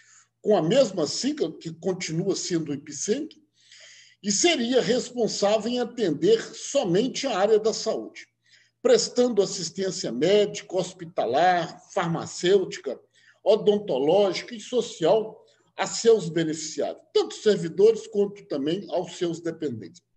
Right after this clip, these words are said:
A outra parte seria responsável pela Previdência, com a criação de uma nova autarquia,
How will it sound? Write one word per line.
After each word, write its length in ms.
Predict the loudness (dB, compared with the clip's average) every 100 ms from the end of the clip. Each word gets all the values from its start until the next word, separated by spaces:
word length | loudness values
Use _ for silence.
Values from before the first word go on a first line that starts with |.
| _ _ -20 -20 -20 _ 2
A 60 | 6
outra 400 | 6 4 2 2
parte 460 | 4 4 2 -4
seria 420 | -6 -4 0 2
responsável 800 | 4 2 0 -4 -2 0 0 -2
pela 320 | 0 0 2
Previdência, 840 | 0 0 -2 2 4 4 0 -8 -12 _ _ _ _
com 120 | 2
a 140 | 2 2
criação 640 | 2 2 2 0 -2 -2
de 140 | -2 -4
uma 180 | -2
nova 460 | 0 4 6 6 4
autarquia, 840 | 2 2 -4 -4 -10 -8 -4 -4